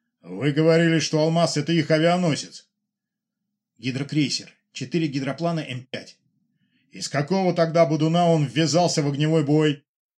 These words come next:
«Алмаз — бывший крейсер второго ранга», вмешался Кременецкий. «У него ста двадцатимиллиметровки. Деревянным кораблям хватит за глаза». И «Алмаз»,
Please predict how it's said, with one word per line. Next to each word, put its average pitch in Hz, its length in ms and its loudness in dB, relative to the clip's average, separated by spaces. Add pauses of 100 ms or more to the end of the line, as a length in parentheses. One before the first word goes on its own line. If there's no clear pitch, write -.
(840)
«Алмаз — 175 680 -4
бывший 175 440 0
крейсер 185 380 -2
второго 190 400 -2
ранга», 151 600 -4
вмешался 120 560 -8
Кременецкий. 120 720 -8 (340)
«У 113 140 -6
него 202 480 0
ста - 320 -2
двадцатимиллиметровки. 202 1300 -4 (280)
Деревянным 175 440 0
кораблям 202 380 -2
хватит 208 400 -2
за 185 120 -4
глаза». 170 520 -2 (600)
И 117 140 -6
«Алмаз», 180 680 0